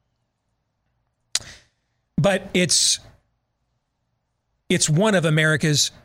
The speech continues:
greatest portraits of masculinity, doing this to himself after spending years on what has ma-, is maybe the most watched television show in America for the last decade,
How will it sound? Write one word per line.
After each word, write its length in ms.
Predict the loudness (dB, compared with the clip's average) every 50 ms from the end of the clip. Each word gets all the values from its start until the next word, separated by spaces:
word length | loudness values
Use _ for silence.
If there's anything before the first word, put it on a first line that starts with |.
| _ _ _ -6 -6
greatest 680 | -2 -2 0 0 0 0 0 0 0 0 0 -2 -2 -6 -10 -12 -20 _ _ _ _ _ _ _ _ _ _ _ _ _ _ _ _ _ _ _ _ _ _ -6
portraits 540 | -2 0 0 0 0 0 -2 -2 0 -2 -2
of 100 | -2 0
masculinity, 840 | 0 0 0 0 0 -2 -2 -2 0 0 0 0 0 0 -2 -2 -4 -8 -18 -20 _ _ _ _ _ -4
doing 280 | -2 0 2 2 2 2
this 180 | 2 2 0 0
to 120 | 0 0
himself 680 | 0 0 0 0 0 0 0 -2 -2 -2 -4 -4 -6 -6 -10 -18 -20 _ _ _ _ _ _ _ _ _ _ _ _ _ _ _ _ _ _ _ _ _ _ _ _ _ _ _ _ _ -6 -2
after 300 | -2 -2 0 0 0 0
spending 440 | 2 0 0 0 0 2 2 2 2
years 500 | 2 2 2 2 2 2 2 0 0 0
on 540 | 0 0 0 0 0 0 0 0 -2 -2 -4 -8 -16 -20 _ _
what 180 | -2 -2 -2 -4 -6 -10 -4
has 260 | -2 0 0 0 0
ma-, 120 | 0 -2 -2 -4 -10
is 420 | -10 -8 -6 -6 -2 -2 0 0
maybe 280 | 2 0 2 2 0 0
the 100 | 0 0
most 260 | 0 0 0 0 0
watched 360 | 0 0 0 0 0 -2 0
television 400 | 0 0 0 0 0 0 0 0
show 220 | 0 0 0 0 0
in 80 | 0
America 400 | 0 0 0 0 0 0 -2 -2
for 100 | -2 -2
the 60 | -2
last 300 | -2 -2 -2 -2 -2 -2
decade, 340 | -4 -4 -4 -4 -4 -4 -6